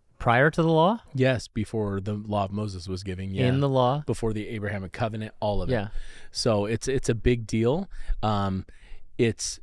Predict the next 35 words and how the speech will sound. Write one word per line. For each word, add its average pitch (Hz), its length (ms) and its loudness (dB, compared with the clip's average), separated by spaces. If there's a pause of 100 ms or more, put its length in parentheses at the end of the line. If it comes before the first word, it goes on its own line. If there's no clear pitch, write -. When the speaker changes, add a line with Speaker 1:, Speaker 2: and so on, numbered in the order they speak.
(120)
Speaker 2:
it's 113 420 0
a 123 140 -2
situation, 117 800 0
and 117 120 2
you 123 80 2
can 123 140 -2
see, - 160 -4
especially 104 380 -2
in 92 60 -2
America, 98 480 0
how 92 240 -2
people 101 640 0 (120)
get 104 300 -4
so 117 840 0 (280)
caught 110 360 0
up 110 240 -4
in 104 160 0
their 90 180 -4
work. 107 480 -4
Speaker 1:
Pro-, 131 140 -2
Speaker 2:
And 120 120 0
it's 110 200 -4
not 165 160 0
just - 180 -4
that 113 140 -4
they 113 80 4
love 107 40 0 (240)
their 110 100 0
Speaker 1:
production. 107 120 0
Speaker 2:
work, 120 240 2
they're 110 160 0
fearful 127 540 -2
of - 80 -8
falling 101 320 -6
behind. 127 560 -2